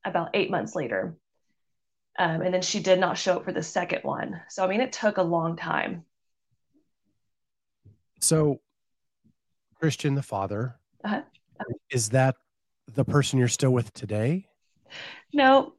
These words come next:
Speaker 1: <laughs> My story is crazy, um, but I
Speaker 2: All right.
Speaker 1: love it. We're so blended. We're so blended. So, um, Christian and I decided to separate in twenty sixteen. We are very different people. Um, we were very young when we got married.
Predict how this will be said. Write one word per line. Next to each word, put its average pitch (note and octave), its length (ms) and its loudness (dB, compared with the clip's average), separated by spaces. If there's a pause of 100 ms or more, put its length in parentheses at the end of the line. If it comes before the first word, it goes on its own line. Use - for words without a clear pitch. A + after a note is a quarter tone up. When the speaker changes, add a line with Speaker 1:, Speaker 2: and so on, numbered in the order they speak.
(180)
Speaker 1:
<laughs> - 1160 4
My D#4 200 12
story F#4+ 580 12
is D4 160 8
crazy, G3 720 4 (320)
um, G#3+ 180 6
but C#4+ 120 8
I D#4+ 80 12
Speaker 2:
All D#4+ 60 10
right. C#4+ 80 8
Speaker 1:
love D#4 180 10
it. D#3+ 200 4 (140)
We're A#3 140 2
so C4+ 340 4
blended. G#3+ 400 4
We're F3 100 -6
so G#3+ 200 -4
blended. F#3 380 -8
So, A#3 440 0 (280)
um, B3 220 0
Christian G#4 340 -6
and D4+ 80 2
I B3+ 80 4
decided G#3+ 420 -4
to G3+ 60 -8
separate F#3 560 -4
in F#3 120 -10
twenty G#3 300 -8
sixteen. F3 760 -8 (300)
We G#3 180 -2
are E3+ 120 -2
very F#3+ 280 0
different G#3 420 -4
people. C#4+ 480 0 (520)
Um, F#3 340 2
we F3+ 100 -2
were F3 80 0
very E3+ 280 0
young A#3 340 2
when A#3+ 120 0
we A3+ 80 -2
got G#3+ 200 -2
married. F3+ 520 -4